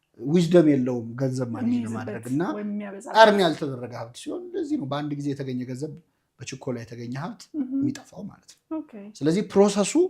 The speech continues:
Speaker 1: በጣም ይሰራናል። የሆነ
Speaker 2: እም።
Speaker 1: መጨረሻውን አይደለም። እና እንቁላልን ውስጥ ያለ ጫጩት
Speaker 2: እም።
Speaker 1: ራሱ ነው መውጣት ያለበት። አይ እኔ ላውጣው ልተባበረው ብዬ ማንኪያ አምጥቼ ብመታው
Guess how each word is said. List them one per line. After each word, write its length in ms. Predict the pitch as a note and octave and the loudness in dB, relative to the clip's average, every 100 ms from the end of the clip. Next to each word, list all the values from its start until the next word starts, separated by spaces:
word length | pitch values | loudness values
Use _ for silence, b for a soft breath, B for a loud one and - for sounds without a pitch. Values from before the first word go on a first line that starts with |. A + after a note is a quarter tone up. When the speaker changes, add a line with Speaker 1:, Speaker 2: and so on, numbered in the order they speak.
| - _ _ _ _ | 0 _ _ _ _
Speaker 1:
በጣም 300 | D3 E3+ G#3+ | 2 6 6
ይሰራናል። 500 | G3+ F3 C#3 B2 G#2+ G#2 A2 | 6 6 4 2 -6 -12 -10
የሆነ 220 | A2+ B2+ | -2 2
Speaker 2:
እም። 60 | |
Speaker 1:
መጨረሻውን 640 | D3 - F#3 F#3 F3+ E3 E3+ | 4 6 8 8 8 4 4
አይደለም። 280 | A#2 G#2+ C#3+ | -2 -6 0
እና 120 | G3+ D4+ b b | 0 -2 b b
እንቁላልን 760 | G3 G#3+ A#3 A3+ G#3+ G3 F#3+ F3+ E3 D3+ | 2 6 8 8 6 6 6 6 4 4
ውስጥ 220 | E3 - | 2 2
ያለ 220 | D3+ D3 C#3 C3 B2 A2+ A2 G#2+ - | 0 2 0 0 -6 -10 -14 -16 -8
ጫጩት 340 | D#3 - - - _ | -6 -4 -6 -10 _
Speaker 2:
እም። 160 | E4+ E4+ E4+ _ _ _ _ _ _ _ _ _ _ | -14 -14 -14 _ _ _ _ _ _ _ _ _ _
Speaker 1:
ራሱ 220 | G3 B3+ C4+ | 8 8 8
ነው 100 | A3+ | 2
መውጣት 260 | D#3 C3 G#2+ | 0 -4 -10
ያለበት። 160 | G#2+ - _ _ _ _ _ _ _ _ _ _ _ - | -18 -20 _ _ _ _ _ _ _ _ _ _ _ 0
አይ 160 | D#3 | 4
እኔ 120 | G#3 F3 | 8 10
ላውጣው 380 | E3 D3+ D3 B2 | 10 8 6 -4
ልተባበረው 640 | A#2 A#2+ - C3 A#2+ A#2 A#2 | -8 -10 -6 -4 -4 -4 -4
ብዬ 180 | C#3+ E3+ D#4+ b b b b | -2 0 0 b b b b
ማንኪያ 300 | E3+ D#3 D3 | 6 6 6
አምጥቼ 320 | C3+ B2 - C#3+ A#2 - | 0 -2 -6 -4 -4 -4
ብመታው 480 | C3+ F#3 A3+ B3 D#4+ | 4 6 8 6 2